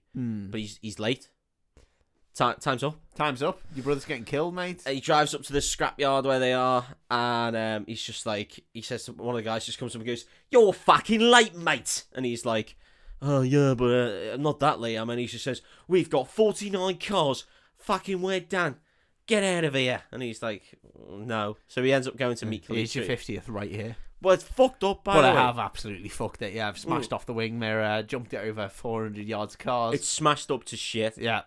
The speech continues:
Speaker 2: Like, it is.
Speaker 1: Nah, stinker.
Speaker 2: Smoking, everything. And, uh, he drops it off, and Kalitri's there, and he's just like, "What the fuck's that?" <laughs> And he goes, "I got you fifty cars." And he goes, "No, I asked for fifty cars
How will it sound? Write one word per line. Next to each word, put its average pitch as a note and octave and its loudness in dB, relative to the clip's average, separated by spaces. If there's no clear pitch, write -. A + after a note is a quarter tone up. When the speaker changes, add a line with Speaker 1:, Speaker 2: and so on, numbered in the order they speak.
Speaker 2:
Like, G#2+ -4
it G#2 -6
is. G2+ -6
Speaker 1:
Nah, - -12
stinker. - -14
Speaker 2:
Smoking, A2+ -2
everything. G#2+ -4
And, A#2+ -2
uh, A#2 -2
he A#2+ -6
drops - -2
it A#2+ -2
off, A#2 0
and G#2+ -8
Kalitri's C#3 -2
there, B2 2
and B2 0
he's A#2 -4
just - -6
like, A2 -2
"What D#3 -8
the - -20
fuck's - 2
that?" D#3+ 0
<laughs> - -20
And B2 -6
he B2+ -4
goes, A#2+ -2
"I A#2+ -10
got C#3 0
you B2+ -2
fifty A2+ -6
cars." C3 0
And C3+ -10
he B2+ -4
goes, A2 -2
"No, A#2 2
I B2+ 0
asked C3 -2
for A2 -6
fifty D3 -4
cars G#2+ 2